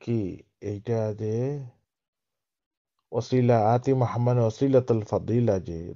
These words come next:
আজানের পরের দোয়া, এটা ওসিলা একটা জায়গা, এটা আরশের নিচে। নবী করিম সাল্লাল্লাহু আলাইহি ওয়াসাল্লাম বলেছেন, "তোমরা ওই ওসিলার দোয়া করো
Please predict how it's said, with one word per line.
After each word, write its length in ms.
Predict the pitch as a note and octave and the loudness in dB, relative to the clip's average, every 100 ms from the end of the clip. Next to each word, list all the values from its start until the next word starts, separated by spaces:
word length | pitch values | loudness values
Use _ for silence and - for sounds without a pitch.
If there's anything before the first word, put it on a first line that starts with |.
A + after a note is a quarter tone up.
| - | -10
আজানের 480 | G#2+ G#2 A2 A#2+ | -8 -6 -4 -4
পরের 320 | G#2+ G#2 G2+ F#2+ | -6 -6 -6 -6
দোয়া, 220 | F#2+ D#2 | -8 -8
এটা 340 | - A#2+ C#3 | -6 -4 0
ওসিলা 460 | B2 G#2+ G2+ B2+ A#2+ | 2 2 -2 -2 -2
একটা 260 | A2+ A2+ | -2 -4
জায়গা, 560 | G2+ G#2 G#2+ A#2+ G#2+ E2 _ _ _ _ _ _ _ _ _ _ | -4 -2 -2 0 0 -2 _ _ _ _ _ _ _ _ _ _
এটা 300 | B2+ B2 B2 | -4 2 2
আরশের 300 | A#2+ - C3 | 2 -2 -4
নিচে। 340 | B2+ A2 - G2 | -2 -6 -6 -10
নবী 100 | B1+ | -10
করিম 120 | - | -14
সাল্লাল্লাহু 240 | - G#2+ | -12 -8
আলাইহি 100 | A#2+ | -4
ওয়াসাল্লাম 340 | B2 A#2+ A#2+ A#2 | -4 -4 -4 -2
বলেছেন, 380 | A2+ A2 A2+ | -4 -4 -6
"তোমরা 320 | G#2 A2+ A#2+ A#2 | -6 -4 0 2
ওই 180 | B2+ | 2
ওসিলার 400 | B2+ B2+ C3 B2+ | 2 0 2 2
দোয়া 200 | A#2+ A#2+ | 4 2
করো 340 | A2+ A#2+ G#2+ | 2 -2 -4